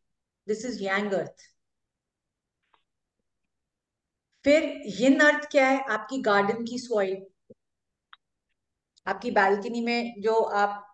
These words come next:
plants लगाते हो, उसके जो आप planters हैं जिसके अंदर वो soil डालते हो, वो yin earth है। yin earth का losu grid में number is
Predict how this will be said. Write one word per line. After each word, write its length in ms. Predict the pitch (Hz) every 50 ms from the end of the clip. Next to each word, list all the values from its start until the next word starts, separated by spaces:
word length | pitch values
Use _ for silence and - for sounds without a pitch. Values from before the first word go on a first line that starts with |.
| _ _ -
plants 480 | 214 208 202 202 202 208 - - - 208
लगाते 400 | 196 185 185 175 180 180 185 226
हो, 320 | 208 202 208 202 - - _ _ _ _ _ _ -
उसके 280 | 214 - - 247 247
जो 240 | 233 208 233 233 233 233
आप 360 | 226 202 202 202 - - - - - - _ _ _ _ _ _ -
planters 560 | 240 214 208 208 208 208 254 233 226 220 208
हैं 160 | 214 208 208 202
जिसके 280 | 208 202 - - 233
अंदर 260 | 214 208 208 214 202
वो 80 | 202 214
soil 400 | 214 - - 208 202 208 214 233
डालते 320 | 233 208 196 196 196 208 262
हो, 60 | 269
वो 420 | 262 262 254 262 277 262 - - - _ 180 -
yin 200 | 214 214 208 208
earth 300 | 196 170 - - - -
है। 80 | - - _ _ _ _ _ _ _ _ _ _ _ _ _ _ _ _ _ _ _ _ _ _ _ _ _ _ _ _ _ _ _ _ _ _ _ _ _ _ _ _ _ -
yin 240 | 196 247 269 269 285
earth 280 | 277 277 277 277 277
का 100 | 294 285
losu 420 | 269 262 247 240 247 240 - 285 277
grid 280 | 254 262 262 262 247 254
में 80 | 262 262
number 300 | 233 226 226 226 240 240 247
is 200 | 247 247 240